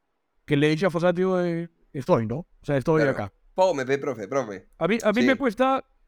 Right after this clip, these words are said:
Speaker 1: o sea, lo, lo, creo que lo dije el programa pasado, y si no se lo dije a Diego fuera del programa, es...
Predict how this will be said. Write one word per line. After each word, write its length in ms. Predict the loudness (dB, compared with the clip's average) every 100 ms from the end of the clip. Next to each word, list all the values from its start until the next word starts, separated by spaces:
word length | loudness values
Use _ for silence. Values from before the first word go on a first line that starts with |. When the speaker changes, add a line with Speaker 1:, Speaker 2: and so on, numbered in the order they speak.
| _ _ _ _ _ _ _ _ -8
Speaker 1:
o 80 | 2
sea, 160 | 2
lo, 140 | 2 -2
lo, 240 | -2 0
creo 140 | 0 0
que 100 | 0
lo 120 | 0
dije 140 | 0
el 80 | -2
programa 280 | 0 0 0
pasado, 320 | 0 2 2
y 60 | 0
si 100 | -2
no 120 | -2
se 120 | -2
lo 100 | 0
dije 200 | 0 0
a 60 | 0
Diego 260 | 0 -2
fuera 260 | -2 -2 0
del 100 | 0
programa, 360 | -2 -2 -2 -2
es... 200 | -4